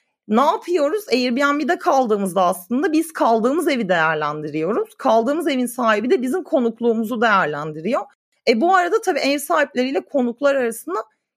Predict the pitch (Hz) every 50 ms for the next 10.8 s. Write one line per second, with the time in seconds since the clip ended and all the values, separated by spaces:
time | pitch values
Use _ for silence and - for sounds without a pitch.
0 | _ - - 294 277 277 - 349 349 311 262 202 160 151 - - 170 147 131 123
1 | 117 - - - 123 113 117 - - - - - - - - - - - - -
2 | - 165 _ _ _ _ _ _ _ _ _ _ _ _ - - 269 254 - -
3 | 480 494 427 - - 370 339 330 330 330 - - 311 339 294 262 294 277 277 269
4 | - - - 170 170 240 - _ _ _ _ - 147 143 139 135 120 117 - 139
5 | 165 - - _ _ _ _ _ _ _ - 185 240 254 269 269 262 - 233 254
6 | 254 - - 302 381 - - 254 262 277 269 247 302 302 302 320 359 415 - 240
7 | 240 - - 302 285 285 311 349 415 392 - 311 277 262 262 - 269 294 294 320
8 | 311 262 285 269 262 262 262 269 262 262 269 277 285 277 - - 226 233 233 233
9 | 254 277 285 - - 269 240 247 233 226 214 233 247 254 247 - - 285 240 226
10 | 226 233 220 - - 311 302 226 180 156 139 127 135 - _